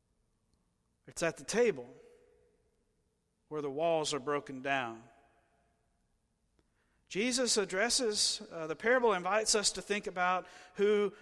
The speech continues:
the real host is at this party we call the church. Jesus addresses the host, but the parable imagines a world where Jesus is the host.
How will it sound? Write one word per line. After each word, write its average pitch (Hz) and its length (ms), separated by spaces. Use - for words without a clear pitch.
the 170 140
real 208 400
host 202 500
is 196 400
at 170 300
this 165 180
party 160 460
we 143 160
call 143 320
the 127 100
church. - 680
Jesus 185 400
addresses 175 580
the 156 120
host, 220 800
but 165 180
the 151 60
parable 196 600
imagines 165 720
a 143 60
world 170 500
where 156 160
Jesus 202 520
is 139 140
the 127 120
host. 110 500